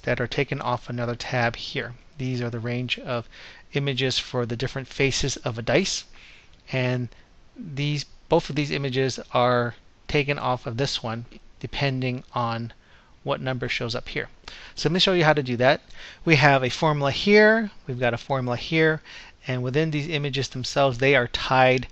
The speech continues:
to another formula. Uh, let me show you how that's done. Let me go and just copy this particular part of the table. Let me go and just copy the whole thing here. Control C to copy,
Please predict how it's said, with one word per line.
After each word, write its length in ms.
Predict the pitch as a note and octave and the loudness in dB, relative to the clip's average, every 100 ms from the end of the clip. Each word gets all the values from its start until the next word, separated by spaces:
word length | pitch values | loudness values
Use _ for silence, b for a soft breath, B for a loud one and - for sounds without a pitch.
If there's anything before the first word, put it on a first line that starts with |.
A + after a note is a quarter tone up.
| B B - | B B -8
to 240 | - B2+ | -4 -2
another 260 | B2 A#2+ B2+ | 0 -2 -4
formula. 440 | - C3 A#2 B2 - - - - - _ - C#3 | -4 -6 -4 -8 -14 -20 -20 -20 -20 _ -12 -4
Uh, 140 | B2 | -2
let 100 | B2+ | -2
me 60 | C#3 | 0
show 140 | - | 0
you 100 | C#3 | 0
how 240 | A#2+ C3 C3+ | 0 -2 -2
that's 260 | C3+ - | -4 -4
done. 240 | - A#2+ A#2 C3 | -2 -2 -4 -8
Let 80 | C3 | 0
me 60 | |
go 100 | D#3 | 0
and 80 | C#3 | 2
just 160 | C3+ - | -2 -2
copy 560 | - D#3 - B2+ B2 - B B B B - | 4 4 4 -4 -4 -10 B B B B -4
this 200 | C#3 - | -2 -2
particular 920 | - - - C#3 - A#2+ A#2+ B2 E3+ - | -8 -8 -6 -4 -2 0 0 -2 -6 -8
part 160 | C3+ B2+ | -4 -4
of 80 | |
the 80 | B2 | -4
table. 320 | - B2+ B2+ | -6 -6 -6
Let 100 | G3+ | -6
me 80 | F3+ | -4
go 60 | C#3 | -2
and 100 | A2 | -4
just 140 | - | -6
copy 240 | - - - | -6 -6 -6
the 60 | |
whole 100 | A2+ | -10
thing 200 | - B2 | -8 -12
here. 200 | - A2+ - B B B | -10 -12 -14 B B B
Control 360 | - B2 - C3 | -12 -8 -4 -4
C 200 | - C#3 | -4 -4
to 80 | A#2 | -4
copy, 720 | - D#3 D#3+ E3+ D#3+ D#3+ C3+ | 0 2 2 0 -2 -2 -6